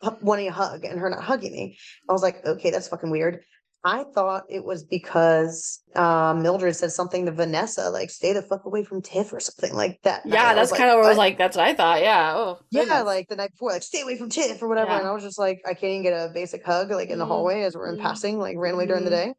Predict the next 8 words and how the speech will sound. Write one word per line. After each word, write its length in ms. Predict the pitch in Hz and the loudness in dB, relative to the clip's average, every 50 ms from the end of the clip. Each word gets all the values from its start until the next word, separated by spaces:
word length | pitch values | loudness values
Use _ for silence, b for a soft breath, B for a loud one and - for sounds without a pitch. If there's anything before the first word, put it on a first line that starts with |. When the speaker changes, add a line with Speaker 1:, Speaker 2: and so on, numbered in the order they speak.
| _ _ | _ _
Speaker 1:
So 220 | - - 233 214 | -4 -2 0 0
anyway, 480 | 233 285 320 254 196 196 196 196 202 - - | 0 -2 -4 -4 -4 -4 -6 -8 -8 -8 -4
later 320 | 196 190 214 226 254 247 | -2 -2 0 0 0 0
that 180 | 214 208 202 196 | 0 -2 -4 -4
night, 380 | 196 240 277 254 233 240 247 _ _ - | -6 -8 -8 -8 -8 -10 -12 _ _ -4
I 100 | 226 254 | -2 -2
was 140 | 254 226 220 | 0 0 0
like 300 | 233 233 233 226 - | -2 -2 -2 -4 -8